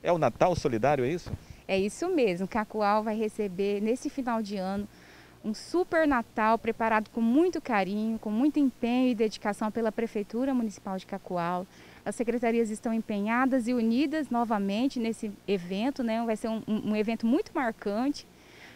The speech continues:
Speaker 2: determinação do nosso prefeito, Adailton Fúria, para que as secretarias se unam e realizem uma grande festividade natalina. Nesse evento, que vai ser realizado dia vinte e três de dezembro,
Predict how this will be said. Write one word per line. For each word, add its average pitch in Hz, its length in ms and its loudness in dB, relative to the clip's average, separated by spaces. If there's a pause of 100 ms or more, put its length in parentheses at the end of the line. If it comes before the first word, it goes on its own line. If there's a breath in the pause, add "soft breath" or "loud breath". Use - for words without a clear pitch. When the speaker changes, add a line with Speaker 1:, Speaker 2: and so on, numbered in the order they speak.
Speaker 2:
determinação 220 680 0
do 202 80 -6
nosso 220 220 -2
prefeito, 214 580 -2
Adailton 196 400 -2
Fúria, 240 460 -2 (360 loud breath)
para 226 140 -2
que 247 80 0
as 233 60 -4
secretarias 233 480 0
se 302 200 0 (100)
unam 339 420 6
e 277 60 2
realizem 269 540 2
uma 254 140 2
grande 285 300 0
festividade 254 720 -2
natalina. 254 680 -2 (480 loud breath)
Nesse 381 360 4
evento, 254 520 2
que 214 100 -10
vai 220 120 0
ser 220 140 -4
realizado 214 360 0
dia 208 160 0
vinte 277 240 0
e 359 60 -2
três 254 460 2
de 214 120 -2
dezembro, 202 680 -4